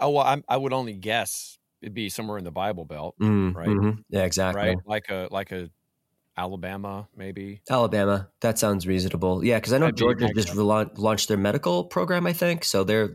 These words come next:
Speaker 2: definitely more open to it.
Speaker 1: Yeah, so they're already, yeah. And I would say probably, yeah, Alabama, because Georgia, they've had a pretty big influx of, uh, kinda that Western thinking,
Speaker 2: Mm-hmm.
Speaker 1: you know, a lot of, you know, the new Hollywood has come.
Speaker 2: Right, right.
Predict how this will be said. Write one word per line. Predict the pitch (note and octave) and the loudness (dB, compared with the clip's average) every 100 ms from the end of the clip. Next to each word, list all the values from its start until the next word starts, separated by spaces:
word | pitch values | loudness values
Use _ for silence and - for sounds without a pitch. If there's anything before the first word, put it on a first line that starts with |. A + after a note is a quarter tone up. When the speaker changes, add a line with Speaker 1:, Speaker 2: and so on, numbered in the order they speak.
| - | -2
Speaker 2:
definitely | G2+ G2+ F#2+ | -2 0 0
more | F2+ F2 | 2 0
open | E2 E2+ | 0 -2
to | F#2 F2 | 0 0
it. | D#2+ - | -2 -8
Speaker 1:
Yeah, | B2 G#2+ | -2 -2
so | G#2 B2 | -2 -4
they're | A2+ | -4
already, | A2 G#2+ G2 F2+ _ | -4 -6 -10 -14 _
yeah. | - G#2+ F#2+ | -4 -2 0
And | B2 | -2
I | C#3 F3 | 2 2
would | F#3+ | 0
say | - D#3+ | -2 -4
probably, | C#3 C3+ B2+ A#2+ A2+ G#2+ F#2+ | 0 0 0 -4 -6 -8 -10
yeah, | A#2 G#2 F2+ | -4 -4 -2
Alabama, | G2+ G2+ G2 G2+ F#2+ | -6 -6 -8 -8 -8
because | F#2 F#2+ G#2 F#2+ | -12 -10 -12 -10
Georgia, | - A#2+ A2+ | -6 -4 -4
they've | G#2 G2+ | -8 -8
had | A2 G#2 | -6 -6
a | |
pretty | F#2+ G#2+ G2 | -8 -12 -10
big | G2+ G2 | -8 -8
influx | G2+ G2 - F#2+ E2+ - | -10 -12 -10 -12 -12 -12
of, | F2 D#2+ - _ _ _ _ _ _ _ _ | -12 -12 -18 _ _ _ _ _ _ _ _
uh, | F2+ E2 D#2 _ _ _ - | -12 -12 -14 _ _ _ -10
kinda | G#2+ | -8
that | F#2+ - | -10 -6
Western | A2 G#2+ - A2+ | -6 -6 -8 -12
thinking, | G#2 A#2+ - B2 A#2+ A2+ | -8 -8 -6 -8 -8 0
Speaker 2:
Mm-hmm. | G#2+ | 2
Speaker 1:
you | G#2+ | 2
know, | G2+ | 0
a | |
lot | G#2+ | -4
of, | G#2+ | -4
you | B2+ | -6
know, | F#2 - _ | -6 -10 _
the | A#2+ | -6
new | A#2 A2+ | -4 -4
Hollywood | G#2+ A2 A2+ A2+ A2+ - - | -4 -4 -4 -6 -8 -12 -12
has | G#2 | -12
come. | - G2+ A2+ - _ _ | -8 -8 -8 -14 _ _
Speaker 2:
Right, | G2 F#2+ E2 - | -2 0 -2 -4
right. | F#2 F2 | -2 -2